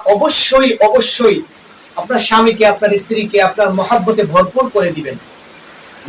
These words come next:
মনোমালিন্যতা দূর করে দিবেন, ঝগড়া বিচ্ছেদ এগুলো অনেক দূরে চলে যাবে, মহাব্বতে ভরপুর হয়ে যাবে। একজন আরেকজনের প্রতি ভালো দৃষ্টি রাখবেন, সুন্দরভাবে আচার আচরণ, মুআমালা, মুআশারাত করবেন। আপনাকে মনে করতে হবে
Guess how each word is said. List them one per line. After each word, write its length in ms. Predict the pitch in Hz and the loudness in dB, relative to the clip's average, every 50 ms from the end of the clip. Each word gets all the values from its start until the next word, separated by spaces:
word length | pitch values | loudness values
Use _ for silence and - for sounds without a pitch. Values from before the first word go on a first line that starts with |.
| 160 | 0
মনোমালিন্যতা 640 | 190 220 240 247 240 240 240 233 233 233 226 226 214 202 | 2 2 2 2 2 2 2 0 0 -2 -2 -2 0 2
দূর 100 | 220 226 226 - | 0 0 2 2
করে 140 | 220 202 196 185 | 2 0 2 0
দিবেন, 180 | 185 170 175 160 160 180 | -4 -4 -4 -2 0 0
ঝগড়া 240 | 202 196 - - - 226 | 0 0 0 0 -2 0
বিচ্ছেদ 320 | 226 - - 247 240 233 - - 208 | -2 -2 0 0 -2 -2 -4 -8 -4
এগুলো 180 | 196 214 226 226 196 285 269 | -2 2 4 4 4 4 4
অনেক 200 | 262 277 285 285 - 190 | 4 4 4 4 2 0
দূরে 160 | 226 226 220 - 208 | 0 0 0 0 0
চলে 140 | 202 190 165 165 | -4 -4 -4 -4
যাবে, 180 | 170 156 143 135 - - - - - - - 151 160 185 | -4 -4 -6 -8 -8 -12 -20 -20 -20 -20 -14 -6 -2 0
মহাব্বতে 480 | 208 - 240 247 226 190 240 - 220 214 170 | 0 2 0 0 0 0 0 0 0 0 2
ভরপুর 340 | 170 190 - 190 - 233 226 220 202 | 2 2 2 0 0 0 2 2 2
হয়ে 200 | 196 185 165 160 | 0 -2 -4 -4
যাবে। 160 | 156 151 - - - - - - - - - - - - - 180 | -6 -6 -8 -12 -20 -20 -20 -20 -20 -20 -20 -20 -16 -4 -2 -2
একজন 240 | 190 190 180 240 247 240 - | -2 0 2 2 2 2 2
আরেকজনের 400 | 202 214 226 214 220 240 240 220 190 | 2 0 0 0 -2 -2 -2 -2 -2
প্রতি 160 | 226 226 226 - 147 | -4 -4 -4 -4 -2
ভালো 160 | 175 175 202 226 214 185 | 0 2 2 2 2 0
দৃষ্টি 260 | 202 202 - - 196 - 170 | -4 -6 -8 -6 -4 -2 -2
রাখবেন, 320 | 151 - - 147 143 - 127 - - - - - - - - - - - - - - - - | -2 -4 -6 -10 -12 -12 -14 -18 -20 -20 -20 -20 -20 -20 -20 -20 -20 -20 -20 -20 -20 -16 -6
সুন্দরভাবে 540 | - 220 233 226 240 220 196 208 202 208 214 202 - - - _ - 170 | -4 -2 0 2 2 2 2 2 2 2 0 0 -2 -6 -12 _ -6 -6
আচার 240 | 170 - 226 233 - - 190 | -4 -2 -2 -2 -2 -2 -4
আচরণ, 280 | - - 220 226 220 196 190 | -2 0 0 0 0 0 0
মুআমালা, 360 | 220 233 247 233 220 208 202 202 | 0 0 2 2 2 2 2 2
মুআশারাত 420 | 214 240 247 214 - 220 208 202 - - | 0 0 0 2 2 2 2 2 2 0
করবেন। 300 | 190 185 175 175 175 165 160 - - - - - - - - - - - - - - - - - 165 | 0 2 2 2 0 -2 -2 -6 -10 -18 -20 -20 -20 -20 -20 -20 -20 -20 -20 -20 -20 -10 -6 -4 -4
আপনাকে 260 | - - - 208 226 220 220 | -2 0 0 2 2 2 4
মনে 140 | 233 247 226 226 | 2 2 2 2
করতে 200 | 226 220 - 208 202 | 0 2 2 2 2
হবে 140 | 208 208 | 4 2